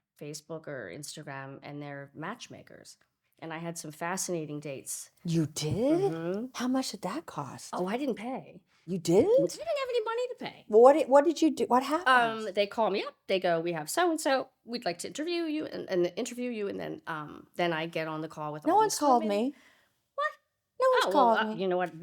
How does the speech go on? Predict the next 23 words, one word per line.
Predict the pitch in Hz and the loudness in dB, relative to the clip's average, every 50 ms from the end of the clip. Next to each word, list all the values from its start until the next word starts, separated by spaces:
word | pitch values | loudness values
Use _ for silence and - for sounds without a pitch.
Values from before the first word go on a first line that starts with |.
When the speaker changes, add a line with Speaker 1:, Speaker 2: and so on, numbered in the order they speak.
| 175 - - | -10 -2 0
Speaker 1:
Actually, | 214 233 240 - - - 208 185 170 | 0 0 0 -2 -6 -6 -4 -4 -4
I | 165 156 | -4 -4
need | 165 160 160 160 - | -4 -6 -6 -8 -10
to | - 156 | -14 -12
do | 147 160 156 151 | -6 -6 -4 -4
that. | 147 139 131 440 440 - - - 440 427 - | -2 4 4 4 4 6 4 4 4 4 4
Speaker 2:
<laughs> | - 440 427 - - - | 2 0 0 0 2 2
Speaker 1:
I | 240 247 | 2 2
totally | - - 320 370 415 440 427 | 4 6 6 8 8 8 6
forgot | - - 349 269 320 339 392 466 494 | 4 4 4 6 8 8 8 6 4
about | 381 294 214 196 - | 4 2 0 0 0
that | 196 170 - - | 0 -2 -2 -2
because | - 214 240 | -2 -2 0
Speaker 2:
You | 285 | 0
Speaker 1:
that | 262 | 0
was | 269 269 320 | 0 0 2
a | |
Speaker 2:
forgot | 349 349 339 339 | 4 6 6 6
Speaker 1:
long | 330 320 | 6 4
Speaker 2:
about | |
Speaker 1:
time | 247 247 262 285 | 2 -2 -2 -2
Speaker 2:
it. | 262 | 0
Speaker 1:
ago. | 208 196 170 165 | 2 2 2 2